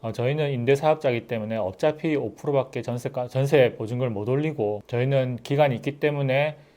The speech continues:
그 기간 동안은 편안하게 사실 수 있습니다.라고 안심을 시켜드리고,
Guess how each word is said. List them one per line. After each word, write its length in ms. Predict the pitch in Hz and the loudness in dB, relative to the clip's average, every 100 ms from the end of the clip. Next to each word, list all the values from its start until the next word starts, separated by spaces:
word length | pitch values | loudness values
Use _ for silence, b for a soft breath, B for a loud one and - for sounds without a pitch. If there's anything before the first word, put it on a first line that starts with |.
| b | b
그 120 | - | -8
기간 300 | 131 151 170 | 0 2 2
동안은 480 | 175 139 127 131 131 | 4 2 2 -2 -4
편안하게 680 | - 123 135 151 151 180 180 | -6 -2 2 2 6 6 4
사실 440 | 175 120 110 143 | 0 -6 -2 -2
수 320 | 139 - 156 139 | -2 -2 -4 -4
있습니다.라고 800 | 107 - 131 127 113 107 101 117 | -8 -6 -4 -2 -2 -2 -4 -4
안심을 360 | 113 110 165 143 | -4 -4 -4 -4
시켜드리고, 760 | 147 143 151 151 170 190 - | -2 0 0 0 2 2 -2